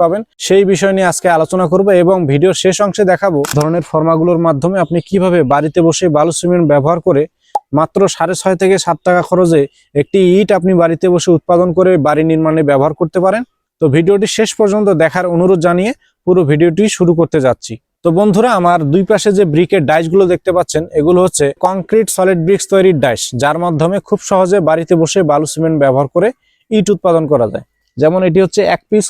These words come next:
কংক্রিট সলিড ব্রিক্স তৈরির ডাইস, যার মাধ্যমে একবারে এক পিস করে কংক্রিট সলিড ব্রিক্স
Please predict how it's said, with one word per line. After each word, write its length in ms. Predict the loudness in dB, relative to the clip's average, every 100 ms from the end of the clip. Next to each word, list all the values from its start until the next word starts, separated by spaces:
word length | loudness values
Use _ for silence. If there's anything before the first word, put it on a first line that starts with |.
| -2
কংক্রিট 340 | -2 0 0 0
সলিড 220 | 0 0 0
ব্রিক্স 180 | -2 0
তৈরির 240 | 0 0 0
ডাইস, 180 | -2 -4 -10 _ _ _ _ -2
যার 200 | -2 0
মাধ্যমে 320 | -2 -2 0 0
একবারে 240 | 0 0 0 -2
এক 80 | -2
পিস 120 | -4 -2
করে 120 | 0 0 0
কংক্রিট 340 | -4 0 -2 0
সলিড 220 | 0 2
ব্রিক্স 160 | 0